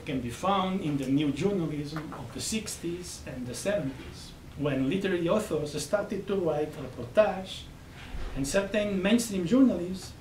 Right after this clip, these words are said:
used narrative techniques often associated with literature to convey reality. The notion that journalism and literature share certain discursive characteristics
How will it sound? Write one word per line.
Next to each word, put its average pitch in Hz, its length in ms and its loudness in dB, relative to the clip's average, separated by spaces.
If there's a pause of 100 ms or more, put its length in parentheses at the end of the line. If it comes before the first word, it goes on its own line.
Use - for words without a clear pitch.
(140)
used 202 400 -2
narrative 180 540 -2
techniques 170 560 -2
often 196 360 -4
associated 143 640 -6 (140)
with 131 100 -8
literature 196 580 -4 (340)
to 233 80 -2
convey 139 480 -4 (100)
reality. 120 520 -12 (1600)
The 170 120 2
notion 170 640 4
that 147 180 2
journalism 156 960 4
and 156 220 0
literature 135 560 -2 (200)
share - 380 4
certain 160 580 -4 (200)
discursive 165 640 -6
characteristics 160 1040 -6